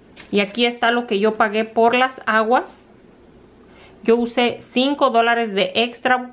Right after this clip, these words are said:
para esta compra. Pagué once con tres y recibí mis cinco dólares de extra. También por acá está mi recibo de los Garnier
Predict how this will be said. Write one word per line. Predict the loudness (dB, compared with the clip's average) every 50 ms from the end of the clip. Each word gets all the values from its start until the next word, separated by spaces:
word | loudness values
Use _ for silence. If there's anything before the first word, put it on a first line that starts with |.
| -8
para | -4 -2 0 2 2
esta | 0 0 0 -2 -2 0
compra. | 2 0 0 0 0 0 0 0 -2 -6 -16 -20 -20 -20 _ _ _ -20 -20 -20 -20 -20 -20 -20 -20 -20 -20 -20 -20 -20 -20 -20 -20 -20 -20 -20 -20 -20 -20 -20 -20 -20 -20 -20 -20 -20 -20 -20 -20 -6
Pagué | -4 -2 -2 0 0 -2 -2 -2 0
once | 2 2 2 2 2 0 -2 -4 -4 0
con | 0 0 0 2 0
tres | -2 -2 0 -2 -4 -6 -8 -6
y | -4 0 0
recibí | 0 0 0 -2 -4 -2 0 0
mis | 0 0 0 -2
cinco | -2 -2 0 0 0 2 2 0 2
dólares | 4 4 4 4 2 2 0 -2 -4 -8 -16 -20 -20 -20 -20 -20 -20 -20 -20 -20 -20 -20 -20 -8
de | -2 -2 -2 0 2 0
extra. | 0 0 -2 -6 -2 2 2 2 2 0 -4 -8 -16 -20 -20 -20 -20 -20 -20 -20 -6 -2
También | 0 0 0 0 -2 0
por | 0 2 2
acá | 2 0 0 -2
está | -2 0 -2 -2 0
mi | 0 0 0 2
recibo | 2 0 0 -2 -4 -2 0 0 2 2 2 0 0 -8 -18 -20 -20 -20 -20 -20 -20 -20 -20 -20 -20 -20 -20 -18 -8 -2
de | 0 2
los | 2 2 2 2
Garnier | 2 0 2 2 2 2 4 2 2 0